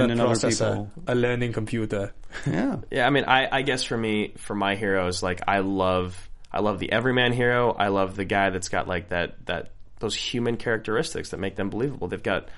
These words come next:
Speaker 3: they've got weak tendencies, like, you know, like Denzel last week. He's, you
Speaker 1: Yeah.
Speaker 3: know, he was an alcoholic. He wa-, he wasn't in incredible shape. He wasn't super
Speaker 1: Mm.
Speaker 3: strong. Like, the,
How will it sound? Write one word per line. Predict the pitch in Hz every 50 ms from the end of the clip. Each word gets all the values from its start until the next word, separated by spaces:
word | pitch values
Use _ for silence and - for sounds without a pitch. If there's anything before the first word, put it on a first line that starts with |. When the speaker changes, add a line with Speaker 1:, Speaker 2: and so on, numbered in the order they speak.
| - -
Speaker 3:
they've | - 104 113
got | 104 82 - - - - - - - -
weak | 120 120 - -
tendencies, | - 120 110 107 - - 98 85
like, | 85 82 85 - - -
you | 95 101
know, | 90 85 87
like | 87 80 80 -
Denzel | - 107 95 98 95 98 92 90 85
last | 82 80 85 -
week. | 95 82 78 -
He's, | - 110 110
you | 107
Speaker 1:
Yeah. | 107 104 101 101
Speaker 3:
know, |
he | 104 107
was | 101 95
an | 95 71
alcoholic. | 98 101 95 - 95 - 104 101 98 95 92 90 87 - - - - - - -
He | - - 104
wa-, | 101 104 98
he | 98 110
wasn't | 107 104 104 104 104 101
in | 92 98 95
incredible | 90 98 - - 117 101 98 87 95
shape. | 95 - - 113 98 95 92 90
He | - 101
wasn't | 101 98 95 82 -
super | - 107 107 104 101 98
Speaker 1:
Mm. | -
Speaker 3:
strong. | - - 107 101 95 95 92 90 92 90 92 - - - - - - -
Like, | 80 85 87 92
the, | 117 120